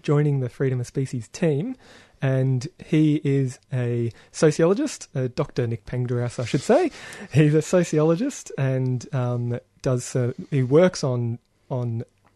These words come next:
animal activism. That's where he did his P H D on. Uh, and he also runs a podcast called Progressive Podcast Australia and is going to be a fantastic addition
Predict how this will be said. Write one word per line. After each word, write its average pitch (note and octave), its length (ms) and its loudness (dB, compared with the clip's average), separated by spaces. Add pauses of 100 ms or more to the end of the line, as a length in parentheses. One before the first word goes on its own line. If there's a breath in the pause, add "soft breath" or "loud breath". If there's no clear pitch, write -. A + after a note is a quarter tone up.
animal C#3 240 2
activism. F#3+ 420 0
That's D3 240 -4
where C3 120 0
he B2 100 0
did B2 260 -2
his B2 140 -6
P C#3 160 0
H B2+ 200 -4
D F3+ 320 0 (240)
on. A3+ 260 -2 (580 loud breath)
Uh, B2+ 280 0
and C#3+ 140 4
he C#3+ 100 4
also E3+ 360 4
runs C3+ 340 0
a A#2+ 40 -4
podcast B2 520 -4
called A#2+ 280 -6
Progressive B2+ 500 -4
Podcast A#2+ 480 -4
Australia A#2+ 600 -2 (300 loud breath)
and C3 160 2
is A#2+ 100 0
going B2+ 280 2
to B2+ 60 -6
be B2+ 140 0
a A#2+ 60 -2
fantastic C3+ 600 -4
addition A#2 420 -2